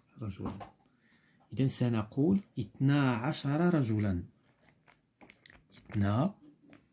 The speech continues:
عشر رجلا. بالنسبة حنا، حنا اللي كنركزوا عليه هنا هو الاثنان، اثنان. أما العشرة غنتحدثوا عليها بوحدها. إذن ميد-، بما أن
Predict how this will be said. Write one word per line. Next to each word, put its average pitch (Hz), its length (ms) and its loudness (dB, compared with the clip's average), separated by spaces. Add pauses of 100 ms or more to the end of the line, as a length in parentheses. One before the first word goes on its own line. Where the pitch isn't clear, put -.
(1040)
عشر 131 680 0 (480)
رجلا. 113 600 2 (540)
بالنسبة 151 480 6
حنا، 147 400 2
حنا 147 160 0
اللي 147 160 4
كنركزوا 131 640 0
عليه 117 260 2
هنا 202 140 8
هو 156 240 8
الاثنان، 123 640 2 (600)
اثنان. 110 460 2 (1080)
أما 135 200 4
العشرة 143 460 2
غنتحدثوا 143 580 -2
عليها 131 240 4
بوحدها. - 540 -6 (280)
إذن 139 220 6
ميد-، 156 360 6
بما 156 340 6
أن 139 380 4